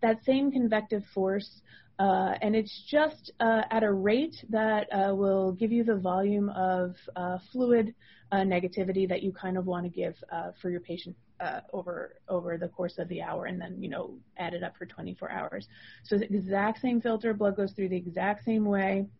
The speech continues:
You apply the convective force, uh, at a strength that will give you the, the volume per, uh, for, per time. For removal, it'll drain out the effluent, uh, same port, and, um, but you just don't replace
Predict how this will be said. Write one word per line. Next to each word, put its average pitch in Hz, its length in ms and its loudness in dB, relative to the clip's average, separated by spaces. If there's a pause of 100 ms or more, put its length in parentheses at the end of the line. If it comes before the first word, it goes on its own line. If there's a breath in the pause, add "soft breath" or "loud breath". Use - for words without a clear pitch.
(760)
You 208 240 0
apply 202 280 2
the 208 100 2
convective 202 640 0
force, 202 480 0 (460 loud breath)
uh, 180 380 2
at 190 100 2
a 185 60 2
strength 208 480 0
that 190 120 2
will 185 180 2
give 196 220 -2
you 202 200 4
the, 185 280 0
the 180 100 -2
volume 185 460 -2
per, 180 560 -6
uh, 175 380 -8 (300)
for, 185 100 -6
per 185 400 -2 (100)
time. 196 400 0 (1000 loud breath)
For 226 100 6
removal, 233 600 4 (100)
it'll 196 200 2
drain 202 240 4
out 196 140 2
the 202 160 0
effluent, 190 560 2 (440 soft breath)
uh, 185 240 2 (100)
same 202 180 4
port, 277 400 6 (120)
and, 190 500 2
um, 180 640 -4
but 170 140 2
you 180 60 -2
just 208 260 -4
don't 220 180 4
replace 208 320 -2